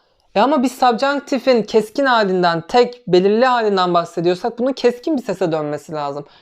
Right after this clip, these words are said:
Pliroso, pliroso, pliroso, plirono, pliroso. Anigo,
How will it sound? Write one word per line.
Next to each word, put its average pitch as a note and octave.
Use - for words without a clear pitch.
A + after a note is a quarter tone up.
Pliroso, C4
pliroso, B3
pliroso, B3
plirono, F#3+
pliroso. B3+
Anigo, A3+